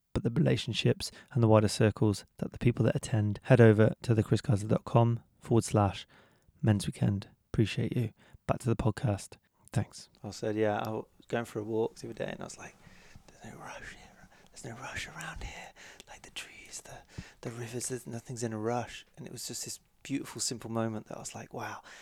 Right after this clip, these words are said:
unless something is, is trying to be eaten, there's no,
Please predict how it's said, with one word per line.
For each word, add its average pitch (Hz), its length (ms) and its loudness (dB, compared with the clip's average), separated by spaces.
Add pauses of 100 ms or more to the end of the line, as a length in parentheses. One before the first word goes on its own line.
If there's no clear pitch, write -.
(200)
unless - 580 2 (160)
something 123 380 -2
is, 110 200 -4
is 117 300 -12
trying 123 220 -2
to 110 60 -10
be 123 160 -6
eaten, 120 340 -8 (320)
there's 113 180 -4
no, 123 300 -2